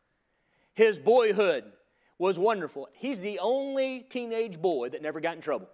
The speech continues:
The only one. And there never will be another one, fellas. He was wonderful in his boyhood.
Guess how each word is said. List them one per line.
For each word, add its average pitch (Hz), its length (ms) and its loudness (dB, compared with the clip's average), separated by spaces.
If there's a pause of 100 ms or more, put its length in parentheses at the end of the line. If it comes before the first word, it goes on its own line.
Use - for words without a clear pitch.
(4000)
The 170 180 4
only 240 320 2
one. 175 340 2 (340)
And 135 140 -8
there 165 120 0
never 196 400 4
will 214 240 4
be 226 160 2
another 208 280 2
one, 135 160 -4
fellas. 117 420 -4 (4000)
He 185 180 0
was 156 180 -6
wonderful 156 680 -8
in 139 60 -8
his 139 120 -10
boyhood. 113 480 -12